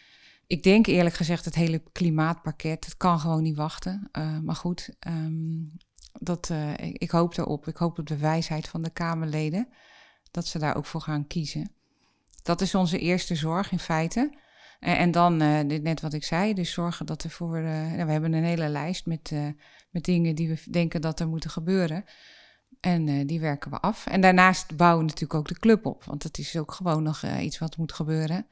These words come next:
Waar nog steeds, eh, ja, een jaarevent en, eh,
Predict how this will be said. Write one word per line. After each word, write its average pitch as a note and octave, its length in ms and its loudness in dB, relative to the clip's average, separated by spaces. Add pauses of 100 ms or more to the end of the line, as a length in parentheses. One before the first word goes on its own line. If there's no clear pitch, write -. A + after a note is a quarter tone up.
(460)
Waar D#3 220 0
nog D3+ 140 0
steeds, D3+ 360 -4
eh, D3+ 440 -2
ja, C#3 300 -4
een - 140 -8
jaarevent C3+ 800 -4
en, C#3 280 -4
eh, C#3 640 -6